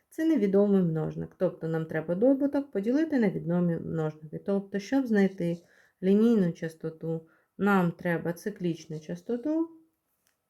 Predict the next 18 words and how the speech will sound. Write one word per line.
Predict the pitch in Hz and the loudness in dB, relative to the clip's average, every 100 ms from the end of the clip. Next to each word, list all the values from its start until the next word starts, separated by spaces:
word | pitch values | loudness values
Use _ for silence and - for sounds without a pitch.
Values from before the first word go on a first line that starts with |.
| _ _ _ _ _ _ _ _ _ _ _ _ _ _ _ _ _ | _ _ _ _ _ _ _ _ _ _ _ _ _ _ _ _ _
поділити | 226 226 247 269 269 233 | 0 4 6 4 2 0
на | 175 | 0
два | 170 - 180 180 _ | -2 -6 -6 -6 _
пі. | 151 151 - _ _ _ _ | -12 -12 -16 _ _ _ _
Тобто | 320 311 302 302 285 285 _ _ _ _ _ _ | 0 2 0 -4 -6 -8 _ _ _ _ _ _
нам | 254 294 294 | 2 4 4
треба | 285 175 170 170 175 175 | 2 0 0 -2 -8 -6
п'ятдесят | 208 226 214 214 - 156 151 151 - _ _ _ _ _ _ _ | -2 0 0 -2 -4 -6 -4 -6 -10 _ _ _ _ _ _ _
пі | 165 170 214 269 - _ _ _ _ _ _ | -4 -2 -2 -2 -10 _ _ _ _ _ _
поділити | - 214 233 233 285 320 285 | 0 4 6 6 4 2 2
на | 208 185 | 2 2
два | 180 190 202 | 2 2 2
пі. | 202 - 156 160 175 - _ _ _ _ _ | -2 -8 -8 -8 -10 -14 _ _ _ _ _
І | 185 | 4
ми | 190 180 | 4 4
з | |
вами | 175 175 170 | 4 4 2
отримуємо | 170 165 165 156 156 | 0 0 0 0 -2